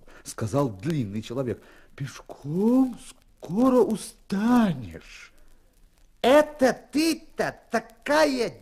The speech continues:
детина, устанешь?" засмеялся маленький человек. "Конечно, устану", сказал Длинный.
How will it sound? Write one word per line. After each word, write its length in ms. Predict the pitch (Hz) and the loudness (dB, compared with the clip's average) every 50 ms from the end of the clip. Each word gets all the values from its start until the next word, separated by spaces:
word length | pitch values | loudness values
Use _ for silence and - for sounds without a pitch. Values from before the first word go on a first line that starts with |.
| 101 107 | -20 -18
детина, 760 | 107 208 233 - - 285 311 320 320 311 285 240 180 135 - | -16 -16 -16 -14 -12 -10 -8 -8 -8 -8 -8 -8 -10 -10 -10
устанешь?" 1120 | - 185 - - - - _ - 156 185 180 214 247 277 - 480 480 466 - - - - - - | -12 -14 -14 -14 -20 -20 _ -4 -2 0 0 2 0 0 -2 -4 -4 -4 -4 -4 -8 -18 -20 -18
засмеялся 720 | 131 139 196 - - 196 208 214 196 156 123 120 - 139 | -8 -8 -8 -8 -8 -8 -4 -2 0 0 0 -2 -6 -8
маленький 380 | 127 160 160 123 113 107 - - | -4 -4 -4 -4 -4 -8 -10 -8
человек. 320 | - 165 165 123 90 80 - - - - _ _ _ _ _ _ - | -4 -4 -4 -4 -4 -8 -10 -18 -20 -20 _ _ _ _ _ _ -18
"Конечно, 720 | - - 110 107 107 143 214 254 240 - - 262 254 233 - - _ - | -14 -12 -12 -10 -8 -4 -4 -4 -4 -4 -6 -6 -8 -8 -10 -20 _ -10
устану", 1080 | - 147 214 262 - - - - _ _ - - 262 226 170 113 87 80 78 82 90 82 | -8 -6 -6 -6 -8 -12 -20 -20 _ _ -6 -6 -6 -6 -6 -10 -10 -14 -16 -18 -20 -20
сказал 420 | _ - 110 107 156 147 127 - | _ -14 -10 -6 -6 -6 -8 -8
Длинный. 460 | 92 151 170 135 90 80 76 71 - | -10 -10 -10 -10 -10 -12 -16 -18 -20